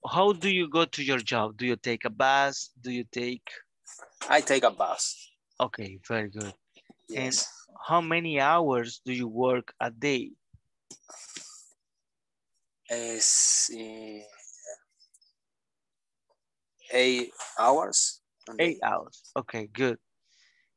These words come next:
Speaker 1: And, uh, do you work on Saturdays?
Speaker 2: Yes, for four hours.
Speaker 1: Four in the morning only?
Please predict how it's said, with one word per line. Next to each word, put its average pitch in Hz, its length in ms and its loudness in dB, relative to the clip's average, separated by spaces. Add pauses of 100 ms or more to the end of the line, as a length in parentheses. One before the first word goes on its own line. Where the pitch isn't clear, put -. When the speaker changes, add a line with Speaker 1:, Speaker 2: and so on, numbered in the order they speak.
(140)
Speaker 1:
And, 131 540 -4
uh, 135 240 0 (880)
do 147 120 -2
you 147 120 2
work 131 340 2
on 139 120 -4 (120)
Saturdays? 156 720 -4 (1700)
Speaker 2:
Yes, 131 460 4 (340)
for 123 480 4 (300)
four 156 180 6
hours. 120 680 2 (300)
Speaker 1:
Four 165 300 6
in 139 120 -2
the 131 80 -2
morning 147 380 2
only? 113 340 -4